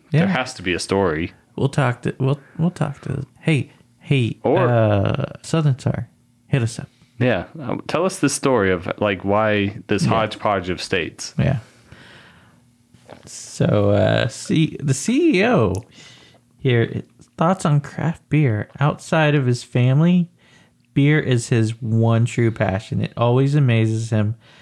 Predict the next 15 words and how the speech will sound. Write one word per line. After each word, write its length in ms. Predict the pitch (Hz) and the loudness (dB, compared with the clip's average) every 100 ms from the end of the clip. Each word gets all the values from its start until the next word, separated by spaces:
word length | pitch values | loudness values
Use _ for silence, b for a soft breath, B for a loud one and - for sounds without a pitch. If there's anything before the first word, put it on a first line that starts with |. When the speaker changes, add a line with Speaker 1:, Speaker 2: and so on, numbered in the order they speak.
| b b - | b b -2
Speaker 1:
that 180 | 113 113 | 0 0
a 40 | |
beverage 720 | 117 113 135 139 143 143 - | -2 -2 0 2 2 0 0
derived 480 | 123 117 113 113 113 | 0 2 4 2 0
from 240 | 117 110 | 0 2
the 140 | 107 107 | 2 -2
humble 480 | - - 180 202 | -2 0 0 2
ingredients 540 | 147 135 151 143 120 110 | 0 2 2 2 2 0
of 120 | 107 | -2
malted 440 | 101 107 143 180 | 0 0 0 0
barley, 400 | 139 123 120 123 - b b | 2 2 2 0 -2 b b
hops, 420 | - 139 147 - - | -2 0 0 -6 -2
yeast, 360 | 127 156 - B B B B | 2 2 0 B B B B
and 240 | 107 107 | 0 0
water 600 | - 120 165 135 101 110 | 0 2 2 2 2 0